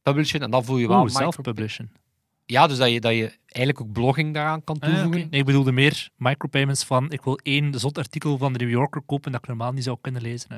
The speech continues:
Speaker 1: Ja, maar dat zou je ook kunnen doen voor
Speaker 2: Ja, ja.
Speaker 1: individuele creators,
Speaker 2: Yep.
Speaker 1: hè, zou je kunnen zeggen. Van
Speaker 2: Medium,
Speaker 1: Thomas
Speaker 2: eh,
Speaker 1: Mulder,
Speaker 2: integratie.
Speaker 1: Medium, Medium-achtig, eh.
Speaker 2: Een Medium verdien ik wel geen zak, maar is wat. Dat is
Speaker 1: Ja.
Speaker 2: een paar dollar per maand.
Speaker 1: Het zijn wel dollars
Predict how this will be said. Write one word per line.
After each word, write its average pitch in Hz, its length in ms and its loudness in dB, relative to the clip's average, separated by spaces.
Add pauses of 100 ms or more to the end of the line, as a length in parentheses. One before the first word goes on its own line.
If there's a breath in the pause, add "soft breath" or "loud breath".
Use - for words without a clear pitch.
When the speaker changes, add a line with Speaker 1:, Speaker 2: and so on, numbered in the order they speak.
(160)
Speaker 1:
Ja, 135 100 2
maar 165 80 0
dat 123 100 -2
zou 107 140 2
je 110 60 -4
ook 120 100 -4
kunnen 113 200 -2
doen 107 120 -2
voor 101 140 -8 (360)
Speaker 2:
Ja, 110 80 -6
ja. 113 40 -2
Speaker 1:
individuele 110 460 2
creators, 107 400 -2
Speaker 2:
Yep. 139 160 -4
Speaker 1:
hè, 139 80 -14
zou 120 120 -8
je 107 60 -8
kunnen 98 180 -8
zeggen. 104 200 -6
Van 113 80 -6
Speaker 2:
Medium, 117 200 0
Speaker 1:
Thomas 113 160 2
Speaker 2:
eh, 117 80 2
Speaker 1:
Mulder, 123 240 6
Speaker 2:
integratie. 113 360 4
Speaker 1:
Medium, 117 140 2
Medium-achtig, 131 720 0
eh. 143 80 -4 (280)
Speaker 2:
Een 123 100 -6
Medium 127 360 2
verdien 123 180 -2
ik 113 80 -6
wel 117 140 0
geen 110 160 -2
zak, 104 320 -6
maar 120 280 -8
is - 100 -12
wat. - 320 -16 (200)
Dat - 140 -14
is 95 140 -4
Speaker 1:
Ja. 90 80 -8
Speaker 2:
een 104 80 -14
paar 113 220 2
dollar 107 240 -2
per 107 160 -12
maand. 117 360 -12 (720)
Speaker 1:
Het - 100 -20
zijn 95 120 -4
wel 110 140 -4
dollars 120 640 -2